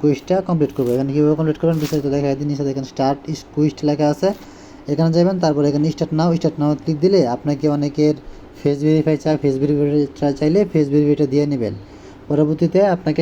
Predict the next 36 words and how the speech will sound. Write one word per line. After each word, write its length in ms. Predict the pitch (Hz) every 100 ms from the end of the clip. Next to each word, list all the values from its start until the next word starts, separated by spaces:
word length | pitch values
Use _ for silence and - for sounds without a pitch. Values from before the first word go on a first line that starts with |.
| 156
সরাসরি 380 | 156 151 156 180 170
kernel 320 | 139 147 143 147
dao 120 | 160 147
dot 140 | 143 -
com 140 | 175 220 220 -
এর 100 | 139 135 131
তাদের 280 | 131 139 139 - - - - - - 131
ওই 140 | 131 131 - - - - - - -
ওয়েবসাইটে 360 | 139 139 165 165
নিয়ে 120 | 165 160
আসবো। 160 | 151 185
এখানে 220 | 170 156 151
আসার 180 | 147 160 147
পর 80 | 170
এখানে 160 | 147 143 139
দেখেন 160 | 139 143 160
stake 240 | - 165 139
বিএনবি 280 | 156 151 143 143
লেখা 160 | 151 147
আছে 140 | - 185 185 135
এবং 140 | 131 139 147 156
stake 280 | - 170 180 170 175
as 160 | 165 156 156
বিএনবি। 320 | 165 143 120
So 60 | - 131
দুইটা 180 | 147 156 143
দিয়ে 120 | 156
আপনারা 240 | 156 156 185 - - - - - - 156
অফারে 200 | 160 160
জয়েন 140 | 147 143
নিতে 120 | 143 139
পারবেন। 240 | 120 113 104
So 80 | 143 139
আমি 160 | 143 143 151
stake 220 | - 165 143
বিএনবি 300 | 160 156 147